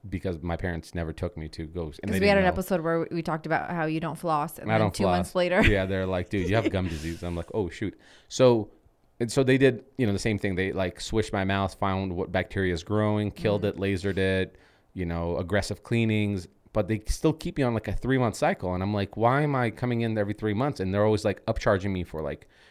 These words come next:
Speaker 1: new
Speaker 2: I know,
Speaker 1: things.
Speaker 2: each time it gets more and more expensive. I'm like,
Speaker 1: I'm like,
Speaker 2: "What is
Speaker 1: "Oh, I can't be
Speaker 2: happening?"
Speaker 1: paying six hundred dollars every, like, three months." And, like, and then I think the last time before that was, like, a thousand dollars that I paid because they did everything to my thing.
Speaker 2: Everything, yeah.
Speaker 1: And,
Speaker 2: Yeah.
Speaker 1: uh, and I asked her this time, I was like, "Why am I still, like, not, I thought teeth cleanings are, like, twice a year kind of thing."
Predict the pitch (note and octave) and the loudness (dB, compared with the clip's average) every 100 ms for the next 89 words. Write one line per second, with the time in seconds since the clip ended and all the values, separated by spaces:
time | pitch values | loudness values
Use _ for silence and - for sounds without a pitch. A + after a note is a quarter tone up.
0 | - G#2+ A2+ A#3 A3 G3 - A#3+ A#3 A3+ | -6 2 6 6 4 2 4 4 6 4
1 | A3 A3 G#3+ G#3+ G#3 G#3 - G#3+ G#3 G#3 | 0 4 6 6 4 0 -2 -4 -2 -4
2 | A3 D#4+ G#3 G3+ F#4+ A#4+ A#4 F#4 G4 - | -2 0 4 4 6 4 4 4 2 2
3 | A#3+ A3 G#3+ G#3+ G#3 G#3+ G3 G#3 E3 F3 | 2 4 4 4 4 2 4 4 6 4
4 | G3 E3 E3 E3 C#3+ - - E3 F3 D#3 | 4 4 4 4 4 0 2 4 6 6
5 | G3+ C#3 C3+ C3 - - - - C3+ D3 | 4 2 2 0 -2 -20 -20 -4 4 6
6 | C#3 F3 C#3+ D3+ D#3+ C3+ D3+ F3 C3+ A#2+ | 8 8 6 4 2 0 2 4 4 2
7 | - A#2 B2+ C3+ C#3+ D3+ G#2+ G2 F#2 E2+ | 4 6 6 6 8 8 6 4 2 0
8 | E2+ F#2 G2 G#2 - _ - F#3 - F3+ | 0 0 2 2 0 _ 4 4 4 2
9 | E3+ D#3+ D#3+ D#3+ D#3+ D#3+ E3 D3+ C3 D#3 | 0 0 -2 -4 -8 -10 -10 -8 -10 -12
10 | - A#2+ A#2 A#2 A2 G#2+ C3 C3+ C#3 F3 | -2 2 2 4 2 2 2 4 2 2
11 | A2+ - G#2 G#2 G2+ G#2 G#2 B2 E3 E3+ | -2 -2 -2 0 -2 -2 0 2 2 2
12 | D3+ C#3+ C3+ - C3+ C3+ B2+ - - A#2 | 0 0 -2 -2 -2 0 -2 -4 -4 0
13 | A#2+ - B2 D3 - - C#3+ - B2 A#2+ | 0 0 4 4 2 -2 -4 0 0 2
14 | A#2+ G#2 - A2+ A2 A2 A#2 - D2 - | 2 0 0 -2 0 0 0 0 -6 -8
15 | - | -14